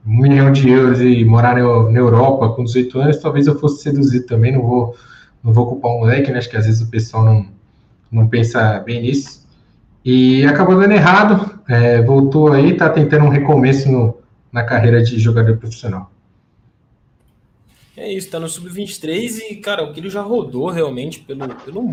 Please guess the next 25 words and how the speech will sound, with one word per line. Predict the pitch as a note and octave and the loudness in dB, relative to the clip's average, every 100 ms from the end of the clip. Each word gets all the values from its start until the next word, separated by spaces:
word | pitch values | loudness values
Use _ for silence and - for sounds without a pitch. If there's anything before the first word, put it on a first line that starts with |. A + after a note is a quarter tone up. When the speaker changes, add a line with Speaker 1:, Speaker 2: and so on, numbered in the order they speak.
| - | -10
Speaker 2:
pela | - F3+ | -10 -8
Europa, | F3 B2 C#3 E3 C3 - | -6 -4 0 -2 -2 -8
aqui | A2 - A3 | -14 -12 -10
mesmo | B3 F#3 F#3 E3 | -8 -8 -8 -10
no, | C#3 B2+ | -10 -12
no | |
estado | B2+ C#3+ C#3 | -12 -12 -12
de | |
São | - C#3 | -12 -12
Paulo, | B2 B2 A2+ C#3+ C#3 A#2+ A2+ - _ | -12 -10 -6 -4 -4 -6 -10 -16 _
já | - | -20
jogou | - - | -18 -2
no | - - | 2 2
Speaker 1:
Santos, | |
Speaker 2:
Santos, | F3+ D3+ | 2 2
Speaker 1:
né? | B2+ C#3 - - - | 2 0 -4 -12 -6
É. | A#2 A#2 - | -4 -4 -8
Speaker 2:
no | - | -16
Santos | - C#3 D#3+ - | -14 -8 -8 -8
mesmo, | C#3 C#3 C3+ B2+ A2+ | -12 -14 -14 -20 -20
sub-vinte | - C3 B2 B2+ - | -20 -20 -20 -20 -20
e | - | -20
três | G#2+ A#2 C#3+ C#3+ | -16 -12 -12 -14
também, | A2+ A#2+ F3 | _ -20 -18
enfim... | B3 - C3+ | -18 -16 -16